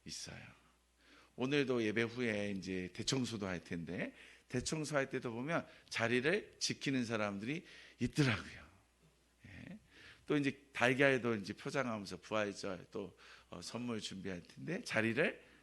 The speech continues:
지키는 사람들이 있더라고요. 봉사의 자리를. 또 누가 있습니까? 내일, 어, 이제 뮤지컬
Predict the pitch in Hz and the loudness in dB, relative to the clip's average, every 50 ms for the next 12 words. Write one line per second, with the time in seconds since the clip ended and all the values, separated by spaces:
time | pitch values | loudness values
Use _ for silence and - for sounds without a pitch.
0 | _ _ - - - - - 120 120 113 101 107 101 95 95 95 95 98 139 190 | _ _ -10 -10 -8 -6 -2 -2 -2 -2 -2 -4 -4 -4 -4 -6 -6 -6 -6 -8
1 | 247 - - - _ - 107 - - - 170 147 110 82 82 82 - 98 110 107 | -8 -8 -12 -20 _ -16 -16 -12 -10 -8 -8 -8 -8 -10 -12 -12 -8 -6 -6 -4
2 | 98 101 92 90 82 80 78 73 - 62 - - - - - _ _ _ _ _ | -4 -6 -6 -6 -8 -10 -14 -16 -16 -18 -20 -20 -20 -20 -20 _ _ _ _ _
3 | _ _ _ _ _ _ _ - 147 156 147 156 160 156 143 135 - - 131 123 | _ _ _ _ _ _ _ -4 -2 0 2 4 4 6 4 4 2 -2 -4 -4
4 | 127 - - 123 131 - - - - 120 127 127 131 135 135 156 208 208 - - | -4 -4 -4 -4 -4 -4 -6 -2 4 6 8 8 8 6 4 2 -2 -4 -6 -12
5 | - - - - - - - - 123 127 127 131 131 127 127 131 127 127 127 127 | -20 -20 -20 -20 -20 -16 -8 -2 0 2 2 4 4 2 2 2 0 0 -2 -2
6 | 127 127 120 120 123 123 127 123 117 123 127 147 139 139 131 - - 120 95 85 | -4 -4 -2 -2 0 0 0 -2 -2 0 2 2 2 2 0 -2 -4 -6 -6 -8